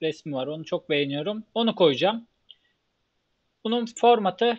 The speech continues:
P N G şu anda. Sağ tık yapıyorum. Edit diyorum. Paint'te bunu farklı kaydet diyorum. Fotoğraf farklı kaydederken monokrom bitmap formatında bunu kaydedeceğim.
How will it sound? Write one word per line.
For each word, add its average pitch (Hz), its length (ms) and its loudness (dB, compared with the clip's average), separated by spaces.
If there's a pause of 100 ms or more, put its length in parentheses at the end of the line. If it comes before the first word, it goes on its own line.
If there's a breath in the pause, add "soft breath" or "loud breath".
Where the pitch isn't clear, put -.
P 214 280 2
N 190 40 -2
G 156 140 -2
şu 139 180 -6
anda. 160 420 -6 (380)
Sağ 226 260 2
tık 196 200 -6
yapıyorum. 160 520 0 (420)
Edit 196 360 -2
diyorum. 165 380 -2 (560)
Paint'te 240 580 2 (220)
bunu 220 400 -2
farklı 196 340 4
kaydet 143 440 0
diyorum. 196 400 -4 (1120)
Fotoğraf 247 440 4
farklı 220 360 4
kaydederken 220 720 2
monokrom 233 840 2
bitmap 196 460 -4
formatında 139 680 0
bunu 127 140 -6
kaydedeceğim. 135 680 -2